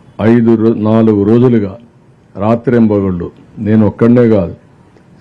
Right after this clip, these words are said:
సీనియర్ ఆఫీసర్స్ అందరినీ ఫీల్డ్కి పంపించా. నేను చూశాను సిసోడియా కానీ all senior officers పోటీపడి పనిచేశారు.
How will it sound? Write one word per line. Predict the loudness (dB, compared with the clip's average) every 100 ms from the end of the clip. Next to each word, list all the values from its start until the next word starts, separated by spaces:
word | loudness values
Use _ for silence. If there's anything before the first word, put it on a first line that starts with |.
| -4
సీనియర్ | 0 2 2 2
ఆఫీసర్స్ | 2 0 -2 -2 -4 -4 -4
అందరినీ | 2 4 4 2 0 -4 -10 -20 -20 _ _ _ _
ఫీల్డ్కి | -6 -2 -4
పంపించా. | -6 -10 -14 -16 -18 -20 -20 -20 _ _ _ _ _ _ -12
నేను | -2 0 0 0
చూశాను | -2 2 0 0
సిసోడియా | -2 -6 0 0 2 2
కానీ | 2 0 0 -2 -4 -6 -2
all | 2 4 4 4 2
senior | -2 -4 -2 0 0
officers | -2 -4 -10 -12 -16 -18 -20 -20 -20 -20 _ _ _ _ _
పోటీపడి | 0 0 2 0 0 -2
పనిచేశారు. | -6 -6 -10 -12 -16